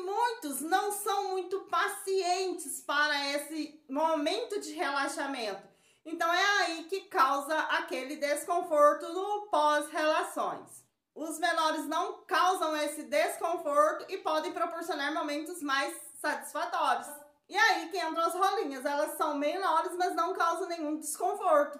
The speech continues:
Então a pessoa pode usufruir de toda a movimentação, do início ao fim,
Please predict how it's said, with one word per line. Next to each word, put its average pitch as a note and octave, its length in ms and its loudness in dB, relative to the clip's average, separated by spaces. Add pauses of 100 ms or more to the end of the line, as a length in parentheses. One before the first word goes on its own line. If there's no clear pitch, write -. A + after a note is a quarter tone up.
(100)
Então D4 180 -4
a D4+ 60 -2
pessoa D#4+ 400 0
pode E4+ 320 4
usufruir E4+ 640 -6
de - 120 -16
toda F4 300 0
a F4+ 60 2
movimentação, F4 840 0
do D#4 140 -6
início D#4+ 400 -4
ao E4+ 220 0
fim, D#4+ 200 -8